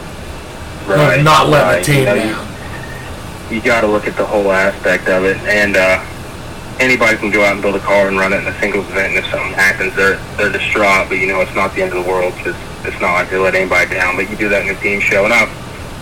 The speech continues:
Speaker 1: I've been the guy that's let people down in a team show. Me and Rob went out to Platt one year, and I had a P O S of a Ford, and, uh, I,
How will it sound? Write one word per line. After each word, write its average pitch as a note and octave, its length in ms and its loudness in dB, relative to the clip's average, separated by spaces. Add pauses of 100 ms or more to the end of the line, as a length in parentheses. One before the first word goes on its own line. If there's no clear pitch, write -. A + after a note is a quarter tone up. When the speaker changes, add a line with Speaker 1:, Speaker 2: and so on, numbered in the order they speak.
(160)
Speaker 1:
I've A#2 200 -2
been A2 120 2
the G#2 80 0
guy G2 220 2
that's - 140 -4
let G2+ 120 0
people G2 220 -4
down G2 240 2
in F#2 80 -2
a - 40 -8
team G2+ 200 -2
show. G2+ 160 0
Me A2 120 2
and G2+ 100 2
Rob G2 200 4
went F#2+ 140 0
out F#2+ 100 -2
to - 60 -12
Platt F#2 320 0
one F#3+ 160 0
year, F#3 240 0
and F2 100 -2 (360)
I - 100 0
had - 180 2
a - 80 0 (300)
P A2 200 0
O F2+ 120 2
S F2+ 280 0
of F2+ 60 -4
a D#2+ 100 -8 (100)
Ford, F2 300 -2 (800)
and, F#2 320 2
uh, E2+ 240 4 (1160)
I, G2+ 180 0